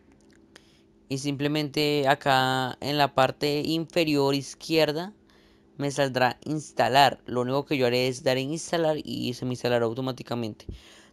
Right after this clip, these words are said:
Tengo que esperar a que, pues obviamente cargue, pero no se demora mucho. Por ahí denle ustedes dos minutos y cargará. Bueno, ya no me enredo más y obviamente ahora sí le hacemos el revisado a la app. Bueno,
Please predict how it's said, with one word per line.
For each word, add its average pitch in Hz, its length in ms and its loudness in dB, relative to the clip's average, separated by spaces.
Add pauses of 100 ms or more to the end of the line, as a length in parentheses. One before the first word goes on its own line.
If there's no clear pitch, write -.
Tengo 151 160 2
que 165 80 -4
esperar 156 300 4
a 160 100 4
que, 147 460 0 (160)
pues 131 240 -4
obviamente 131 440 0
cargue, 160 460 6 (160)
pero 123 640 -2
no 127 140 -4
se 151 100 -6
demora 123 280 -2
mucho. 123 300 -6
Por 123 140 -2
ahí 120 140 0
denle 131 380 -2
ustedes 127 360 -2
dos 127 160 -2
minutos 143 400 -6
y 143 40 -10
cargará. - 460 -8 (960)
Bueno, 123 160 -2
ya 123 220 6
no 139 80 -2
me 151 100 -2
enredo 151 240 0
más 165 300 -6
y 151 120 0
obviamente 131 460 2
ahora 127 240 6
sí 139 100 -6
le 127 100 0
hacemos 131 260 -4
el 127 80 -4
revisado 127 480 -2
a 120 40 0
la 117 120 -4
app. - 180 -14 (1080)
Bueno, 120 380 -4